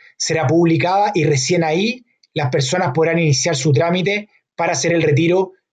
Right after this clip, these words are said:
del diez por ciento de los fondos previsionales. Estamos trabajando y poniendo toda nuestra energía para que en la primera etapa este proceso se haga de forma digital. Y quiero aclarar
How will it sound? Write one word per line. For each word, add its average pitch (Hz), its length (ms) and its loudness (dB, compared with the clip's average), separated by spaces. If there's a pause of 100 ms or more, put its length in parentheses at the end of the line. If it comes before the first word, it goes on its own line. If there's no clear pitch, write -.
del 156 440 0
diez 165 140 2
por 170 160 0
ciento 175 320 0
de 156 40 2
los 131 120 0
fondos 160 280 0
previsionales. 135 760 0 (800)
Estamos 185 400 -2
trabajando 208 880 0 (140)
y 156 100 0
poniendo 170 340 2
toda 220 200 0
nuestra 214 240 -2
energía 208 680 -2 (280)
para 151 180 -2
que 143 80 0
en 147 80 0
la 143 100 0
primera 185 300 0
etapa 247 500 -2 (180)
este 180 240 -4
proceso 175 320 0
se 190 140 -4
haga 208 320 0
de 151 160 -2
forma 180 320 0
digital. 165 680 0 (880)
Y 151 120 0
quiero 202 200 0
aclarar 190 580 -2